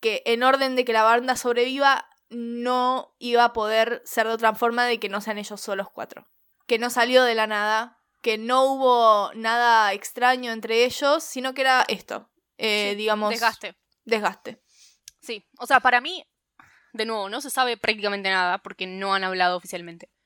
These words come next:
Speaker 2: Pero para mí hay dos factores ahí a tener en cuenta.
Speaker 1: Ujú.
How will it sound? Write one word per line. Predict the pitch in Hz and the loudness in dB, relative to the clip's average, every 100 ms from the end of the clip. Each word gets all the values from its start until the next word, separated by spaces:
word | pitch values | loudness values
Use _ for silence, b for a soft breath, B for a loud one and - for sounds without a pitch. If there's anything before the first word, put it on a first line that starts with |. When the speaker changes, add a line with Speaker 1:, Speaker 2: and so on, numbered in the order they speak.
| _ _ _ _ | _ _ _ _
Speaker 2:
Pero | 226 | -6
para | 214 208 | -2 0
mí | 269 | 0
hay | 285 | -2
dos | 254 254 | -2 0
factores | 247 233 220 226 - | 0 0 -2 -2 -2
ahí | 185 196 214 | -4 -4 -8
a | 190 | -8
tener | 196 185 | -8 -12
en | 185 | -14
cuenta. | 175 165 - _ _ - | -16 -16 -18 _ _ -20
Speaker 1:
Ujú. | 220 208 | -18 -20